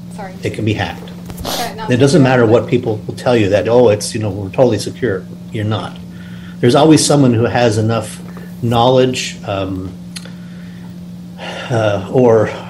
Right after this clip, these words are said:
Speaker 2: wherewithal or insider knowledge or connections, uh, to be able to get in. It goes, you know, think of all the way back to the Middle Ages.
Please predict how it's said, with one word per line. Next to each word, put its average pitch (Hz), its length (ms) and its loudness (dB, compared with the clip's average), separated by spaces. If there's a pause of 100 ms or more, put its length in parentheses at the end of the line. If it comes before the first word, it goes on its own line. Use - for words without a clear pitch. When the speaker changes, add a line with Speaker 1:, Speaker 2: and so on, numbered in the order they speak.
Speaker 2:
wherewithal 131 920 6
or 107 300 -2
insider 127 560 0
knowledge 120 500 -2
or 120 100 -10
connections, 113 920 -4 (520)
uh, 101 300 -6
to - 100 -10
be 117 60 4
able 101 140 4
to 101 100 -2
get 98 200 2
in. 87 260 0 (320)
It 190 80 4
goes, 247 320 6
you 185 120 4
know, - 20 0
think 247 240 2
of 180 120 2
all 160 160 6
the 180 80 8
way 160 140 6
back 143 360 0
to 139 180 2
the 120 80 0
Middle 123 300 2
Ages. 117 540 -2